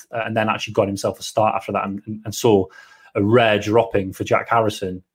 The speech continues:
Um, but Harrison then took his place back and, and Costa just didn't quite get in until, of course, he got the, the back injury against Manchester United. So we'll see. He's in pre-season. He's at Thorpe Park. He's in West Yorkshire. He's not like he's, he's sat in, in a departure lounge waiting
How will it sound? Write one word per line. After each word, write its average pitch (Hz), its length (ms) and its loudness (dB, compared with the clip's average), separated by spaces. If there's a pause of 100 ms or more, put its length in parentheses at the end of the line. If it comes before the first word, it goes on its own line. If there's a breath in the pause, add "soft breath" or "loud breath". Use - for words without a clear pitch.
(120)
Um, 95 460 -6
but - 140 -4
Harrison 107 340 -2
then 95 80 -4
took 104 140 -10
his 98 100 -6
place 98 260 -4
back 95 260 -4
and, 104 120 -6
and 101 200 -10
Costa - 320 -4
just 95 160 -10
didn't 101 140 -4
quite - 220 -8
get 110 120 -2
in 98 140 0
until, 98 280 -2
of 95 80 -2
course, 98 320 0
he 104 80 -10
got 107 200 -2
the, 101 180 0 (440 soft breath)
the - 60 -4
back - 320 -2
injury 110 300 4
against 104 240 0
Manchester 104 440 -2
United. 101 460 0
So 104 280 2 (1400 soft breath)
we'll 190 140 8
see. 120 260 4
He's 147 220 2
in 170 140 6
pre-season. 135 500 4
He's 127 120 0
at - 140 -2
Thorpe 120 240 0
Park. 113 220 2
He's 110 120 -4
in 127 100 -4
West 107 240 -4
Yorkshire. 113 280 -4
He's 104 100 -8
not 117 140 -6
like 107 180 -4
he's, 101 300 -4
he's 104 220 -8
sat 107 180 -2
in, 104 180 -4
in 107 140 -6
a 98 60 -2
departure 107 460 0
lounge 98 320 -4
waiting 101 520 -2